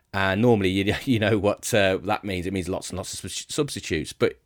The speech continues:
they only made one substitute that day, Australia, for some reason. So he,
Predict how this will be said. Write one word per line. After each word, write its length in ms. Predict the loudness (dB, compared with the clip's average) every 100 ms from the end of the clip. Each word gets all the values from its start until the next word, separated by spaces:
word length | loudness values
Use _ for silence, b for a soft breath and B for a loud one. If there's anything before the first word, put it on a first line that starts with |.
| _ -2
they 120 | 2
only 120 | 2
made 220 | 2 2
one 180 | 0 -2
substitute 640 | 0 -4 -4 -8 -6 -4
that 180 | -6 -6
day, 160 | -8 -8
Australia, 420 | -10 -10 -8 -8
for 80 | -8
some 140 | -8
reason. 300 | -8 -10 -14 B B B B
So 140 | -10 0
he, 160 | 0